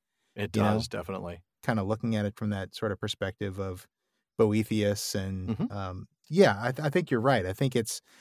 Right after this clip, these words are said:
Speaker 2: it's this idea that this is just something that they have to deal with, whereas Gimli is sort of looking for, looking to cast blame.
Speaker 1: To blame.
Speaker 2: Look-,
Speaker 1: Mm-hmm. Yeah, he
Speaker 2: looking to
Speaker 1: is,
Speaker 2: cast
Speaker 1: no
Speaker 2: blame
Speaker 1: doubt.
Speaker 2: on the mountain. Yeah.
Speaker 1: Yeah.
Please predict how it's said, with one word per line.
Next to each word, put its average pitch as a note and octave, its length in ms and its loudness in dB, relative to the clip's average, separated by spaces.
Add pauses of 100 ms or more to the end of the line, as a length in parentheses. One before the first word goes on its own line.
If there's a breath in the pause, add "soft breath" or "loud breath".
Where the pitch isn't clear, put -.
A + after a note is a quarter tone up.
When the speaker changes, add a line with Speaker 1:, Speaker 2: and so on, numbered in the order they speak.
(460 soft breath)
Speaker 2:
it's B2+ 180 0
this C3+ 160 4
idea A2+ 400 6
that G#2 180 0
this A2+ 200 -2
is G#2+ 120 0
just - 220 -2
something G#2 440 0
that G2+ 220 -2
they G#2+ 120 2
have G#2+ 260 -2
to F#2+ 80 -6
deal G#2 280 0
with, F2+ 220 -6
whereas G#2 280 0
Gimli A#2+ 420 2
is G2+ 160 0
sort G#2+ 180 0
of G2 120 -6
looking G#2+ 340 0
for, F#2+ 320 -6 (160)
looking A#2+ 220 0
to - 100 -4
cast A2+ 340 2
blame. A#2 300 0 (100)
Speaker 1:
To A2+ 80 2
blame. F#2+ 560 0
Speaker 2:
Look-, A2+ 120 -2
Speaker 1:
Mm-hmm. F3 100 2 (160)
Yeah, C3 100 0
he C3 60 2
Speaker 2:
looking C#3 60 2
to - 80 2
Speaker 1:
is, G#2+ 60 -4
Speaker 2:
cast G#2+ 180 0
Speaker 1:
no G#2 80 -4
Speaker 2:
blame A#2+ 140 0
Speaker 1:
doubt. A2+ 80 0
Speaker 2:
on G2 80 0
the F#2+ 40 -4
mountain. G#2+ 440 -6
Yeah. G#2 320 -4 (380)
Speaker 1:
Yeah. A#2+ 120 -12